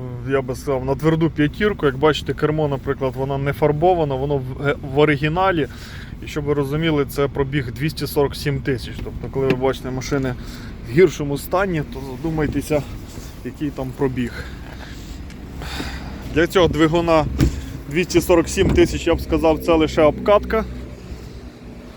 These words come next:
Так як мотори, в принципі, дуже-дуже ресурсні. Е, так, а давай ззаду по-, пішли. Е, ззаду у нас шторки, столики є.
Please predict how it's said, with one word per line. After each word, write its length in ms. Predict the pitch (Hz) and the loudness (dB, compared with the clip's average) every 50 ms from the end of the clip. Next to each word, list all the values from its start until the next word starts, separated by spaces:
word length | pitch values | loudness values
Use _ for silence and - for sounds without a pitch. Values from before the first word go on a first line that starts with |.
| - - - - - - - | -16 -14 -14 -14 -14 -4 -2
Так 180 | 147 139 - | -2 0 0
як 380 | 151 135 - 143 143 143 - 147 | 0 -2 0 -2 -2 -2 -2 -2
мотори, 500 | 147 151 156 - 170 156 151 147 139 139 | 0 0 4 6 6 6 6 6 4 2
в 60 | 123 | 0
принципі, 400 | - 156 160 156 - - - 151 | -2 -4 -4 -4 -6 -6 -6 -6
дуже-дуже 580 | 135 135 165 156 143 147 135 143 143 135 143 139 | -2 0 0 2 2 2 2 2 2 2 2 2
ресурсні. 580 | 139 139 - - 214 202 180 - - 180 165 165 - - - - - - - - - - - - - | 2 0 0 0 -2 -2 -2 -4 -6 -8 -8 -8 -12 -16 -18 -18 -18 -18 -18 -16 -16 -16 -14 -8 -4
Е, 280 | 131 131 131 135 135 127 - | -2 0 2 2 2 2 2
так, 240 | - 147 131 - - | 2 2 2 2 0
а 60 | 127 120 123 131 131 | -4 -6 -6 -8 -8
давай 240 | 135 135 139 139 143 | -2 0 2 4 4
ззаду 380 | 135 135 156 175 170 151 147 123 | 4 6 6 6 8 6 6 2
по-, 220 | - 127 139 139 | 0 0 -2 -2
пішли. 440 | 113 - - 139 - - 147 143 127 110 107 - 127 | -2 -4 -10 -10 -4 0 0 0 0 -2 -6 -8 -4
Е, 180 | 131 131 131 | -2 -2 0
ззаду 260 | 127 143 160 151 147 | 4 4 4 6 6
у 40 | 143 | 4
нас 180 | 147 147 139 - | 2 2 0 0
шторки, 600 | - - - - 233 226 220 - - 214 208 202 - - - - - - - - | -4 -4 0 4 4 4 4 2 0 -2 -2 -2 -4 -10 -20 -20 -20 -18 -18 -16
столики 600 | - - - - 202 208 208 202 196 - - 202 | -14 -12 0 4 6 6 6 4 2 0 -2 -4
є. 220 | 190 185 196 196 | 0 2 2 0